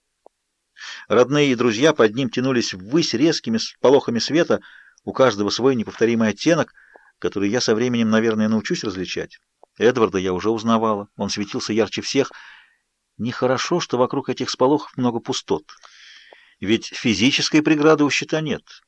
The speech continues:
И если кто-то из Вальтури просто войдёт под него, уберечь я смогу только себя.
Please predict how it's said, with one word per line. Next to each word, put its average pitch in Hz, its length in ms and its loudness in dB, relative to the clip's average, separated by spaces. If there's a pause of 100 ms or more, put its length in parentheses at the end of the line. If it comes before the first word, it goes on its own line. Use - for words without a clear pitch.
(320)
И 98 100 0
если 113 200 4
кто-то 135 280 2
из 113 120 2
Вальтури 120 360 4
просто 135 380 4
войдёт 117 380 4
под 151 140 0
него, 147 280 2 (520)
уберечь 113 580 2
я 127 100 0
смогу 107 280 0
только 143 320 0
себя. 120 380 -4